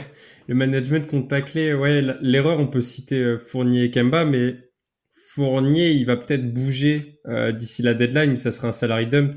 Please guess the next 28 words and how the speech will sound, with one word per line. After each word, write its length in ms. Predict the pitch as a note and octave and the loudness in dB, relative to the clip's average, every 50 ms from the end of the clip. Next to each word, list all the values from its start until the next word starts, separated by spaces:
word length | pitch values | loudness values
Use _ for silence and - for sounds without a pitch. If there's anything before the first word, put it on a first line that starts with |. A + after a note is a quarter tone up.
| - - _ _ _ | -8 -18 _ _ _
Ça 160 | - B2 A2+ | -2 -2 0
serait 180 | - - C3 B2 | 0 0 0 -2
pour, 460 | - - - - D3 C#3+ C3 B2 A#2 | -2 -4 -2 2 2 4 4 4 2
euh, 60 | G#2+ - - - - - _ _ | 0 -4 -10 -20 -20 -20 _ _
avoir 360 | - B2+ A#2+ B2+ C#3 C3+ B2+ | -2 -2 0 0 0 0 0
un 80 | B2+ B2 | 0 -2
package 400 | B2 - C3+ B2+ - C#3+ B2+ B2 | -2 -2 -2 0 0 0 0 0
inté-, 220 | B2+ A#2+ A#2+ C3 | -2 -2 -4 -6
enfin, 320 | C3+ - B2+ A2+ G2+ - - _ | -6 -4 -4 -4 -6 -6 -10 _
en 140 | - B2 A#2+ B2+ | 0 2 4 4
échange 320 | C3+ C3+ - D#3+ D3+ C3+ | 4 2 2 0 0 0
d'un 140 | C3+ C3 B2 | 2 0 0
joueur 280 | A2+ B2+ C3+ C#3 C3 | 0 0 0 2 2
intéressant. 520 | C3 A#2+ - B2 B2 A#2+ - D#3 D#3+ D#3+ - - | 0 0 0 0 0 0 -2 -2 -4 -6 -8 -10
C'est 100 | - G#2 | -10 -10
pour 100 | G2 - | -8 -6
ça 140 | - E3 | -6 -6
que 320 | - - - B2 A#2 A2+ A2 - _ _ _ _ _ | -4 -2 0 0 0 0 -2 -6 _ _ _ _ _
je 80 | - - | -12 -8
pensais 260 | - C3 - - C3 | -6 -4 -2 -2 -2
vraiment 300 | A2 A2 A#2 B2+ D#3+ F3 | 0 2 2 2 4 4
le 80 | D3+ B2 | 2 2
recevoir 480 | B2 C3+ C#3 - D3+ C3+ D3 D#3 D3 | 2 0 0 0 0 0 2 2 0
à 60 | C3 | 0
Toronto, 560 | - - C3+ A#2+ A#2+ A#2+ A#2+ B2 C#3+ C#3 B2+ A#2+ | -2 -2 -2 -2 -2 -2 0 2 2 2 2 2
euh, 60 | A2+ | 2
avec 360 | A#2+ B2 A2+ A2 C#3 D#3 D3+ - | 2 0 0 2 0 -2 -2 -2
Quickley. 400 | - C#3+ C#3+ C3+ C#3+ D#3 D3 | -6 -6 -4 -4 -6 -6 -6